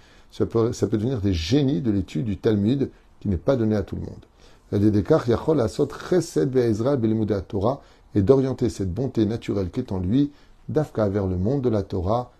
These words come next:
et de juger beaucoup plus favorablement, sans se prendre la tête. Ken Amit Kashim Ba, il pourrait être un excellent enseignant en Torah, à défaire les difficultés de la compréhension de beaucoup d'élèves. Donc,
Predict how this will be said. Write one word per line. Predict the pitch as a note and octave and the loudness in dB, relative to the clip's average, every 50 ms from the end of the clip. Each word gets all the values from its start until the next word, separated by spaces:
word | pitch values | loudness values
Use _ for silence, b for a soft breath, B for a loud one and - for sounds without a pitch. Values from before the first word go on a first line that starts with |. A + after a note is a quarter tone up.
| b b - | b b -6
et | - F#2+ | -4 -2
de | F#2 G2+ | 0 0
juger | F2 F#2 F#2 G2 B2 | 0 0 -2 -2 -2
beaucoup | G#2 G2+ G2 - G2+ | -4 -4 -6 -6 -8
plus | - - G#2+ | -12 -12 -12
favorablement, | - - - A2+ G2+ G#2 G2+ G#2 F2+ F#2+ F#2+ F#2+ G#2+ A#2+ B2 B2+ b b b b | -10 -6 -6 -4 -4 -4 -4 -4 -2 -2 0 0 0 0 -2 -4 b b b b
sans | - - - B2 | -12 -8 -6 -6
se | - - F#2 | -6 -6 -8
prendre | - - G#2+ A2 A2 F2+ F#2 | -8 -4 -2 -2 -2 -2 -2
la | F2+ F2 | -4 -6
tête. | F2 - - A2+ - - - - b b b b b b b b b b b b b - | -8 -6 -4 -4 -4 -4 -8 -14 b b b b b b b b b b b b b 0
Ken | - B2 B2 | 2 4 4
Amit | A2 G2 F#2 | 4 2 0
Kashim | F2 - G#2 F2+ - - A#2+ A2 G2 | -2 -2 -2 -4 -2 0 0 0 2
Ba, | F2 A2+ B2+ C3+ - - - _ - - - | 4 4 4 2 2 -4 -14 _ -10 -4 -4
il | A2 F2 | -4 -2
pourrait | - A2 A2 G2 - | 0 0 0 0 0
être | G#2+ - - - | -2 -4 -4 -2
un | G2 G2 G#2 | 0 2 2
excellent | C3 D#3 - - - B2+ A2 G2+ F#2 - | 2 0 0 -2 -2 -2 0 0 -2 -4
enseignant | B2+ A#2 - - A2 G#2 A2 C3+ - - - - | -6 -8 -6 -4 -2 -2 -2 -2 -4 -8 -8 -4
en | B2+ B2+ | -4 -4
Torah, | B2+ - A2+ G2 F#2 G2+ A2 D3 - b b b b b b - | -2 0 -2 0 0 0 -2 -2 -6 b b b b b b -6
à | G2 G2 G2 - - - - - | -4 -4 -4 -4 -8 -14 -10 -6
défaire | A2 G2+ F#2 F2+ B2+ E3 D#3 - - C3+ A#2 G2 | -4 -4 0 4 4 4 4 4 2 0 2 2
les | F2+ F#2 | 0 -2
difficultés | F#2 G#2 B2 A#2 - C3+ A#2+ - B2 A2+ - - A#2 G2+ | -2 -2 -4 -4 -4 -6 -6 -4 -4 -4 -2 0 0 0
de | F#2+ | 0
la | F#2 F#2+ | -2 -4
compréhension | - - C3+ - - - G#2 F#2 F2+ E2+ - - C3+ B2+ | -4 -4 -6 -6 -4 -6 -6 -6 -6 -6 -8 -6 -6 -4
de | G#2 | -2
beaucoup | F2+ F2 A#2 A2+ - C3+ | -2 -2 -4 -4 -4 -2
d'élèves. | A#2 A2 G#2 G#2 G2+ F2+ E2+ | -2 -2 -2 -2 -2 -4 -4
Donc, | F2+ G#2+ A#2 A#2 - | -4 -4 -4 -4 -8